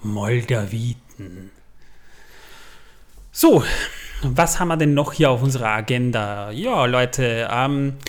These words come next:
nettes Feedback übrigens, das wir da bekommen haben, nämlich eben, dass, äh, euch die Sendungen mit dem neuen Manuel, das ist lustig, der neue Ma-, <laughs> Manuel, das ist, äh, wir sind trotzdem immer noch drei nette ältere Herren, ja.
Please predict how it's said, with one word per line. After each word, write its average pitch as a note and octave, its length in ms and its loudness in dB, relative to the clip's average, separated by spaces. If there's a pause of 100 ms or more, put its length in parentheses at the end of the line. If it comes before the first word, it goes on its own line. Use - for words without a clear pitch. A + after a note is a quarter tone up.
(420)
nettes F#3+ 360 2
Feedback G#3 380 0
übrigens, C3+ 360 0
das A#2+ 180 -4
wir C3 80 0
da B2 80 0
bekommen B2+ 420 -2
haben, F3 240 -2
nämlich D#3+ 340 0
eben, E3 360 0
dass, D3+ 320 -2
äh, - 20 -6
euch C#3 640 0
die C3+ 300 0
Sendungen E3 760 -2
mit C#3 200 0
dem C#3+ 240 0
neuen F3+ 280 0
Manuel, B2+ 380 2
das D#3 120 2
ist C3+ 140 0
lustig, F#3 380 -4
der D3+ 100 2
neue C3+ 240 2
Ma-, C#3 180 4 (180)
<laughs> - 160 -4
Manuel, C#3 460 2
das C#3 200 2
ist, - 260 -2
äh, B2 240 0 (100)
wir C#3+ 120 0
sind F#3 240 2
trotzdem D3+ 360 0
immer D#3 140 0
noch C#3+ 160 -2
drei B2 240 -4
nette B2+ 360 -2
ältere B2+ 440 -4
Herren, G#2+ 400 -4
ja. D3 180 -4